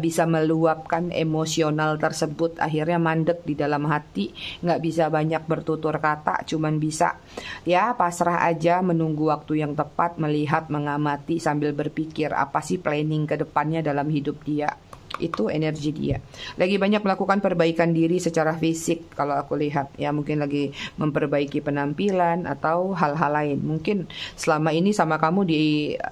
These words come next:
apa ya, dijaga, dirawat, penampilannya bagus. Mungkin sama yang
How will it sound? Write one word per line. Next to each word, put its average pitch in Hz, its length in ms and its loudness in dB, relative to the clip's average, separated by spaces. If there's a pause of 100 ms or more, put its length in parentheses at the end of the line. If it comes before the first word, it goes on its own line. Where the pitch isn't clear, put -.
(180)
apa 165 340 2
ya, 135 160 2
dijaga, 165 800 2
dirawat, 156 720 2
penampilannya 143 640 0
bagus. 165 480 0
Mungkin 151 320 -2
sama 143 320 0
yang 143 220 -2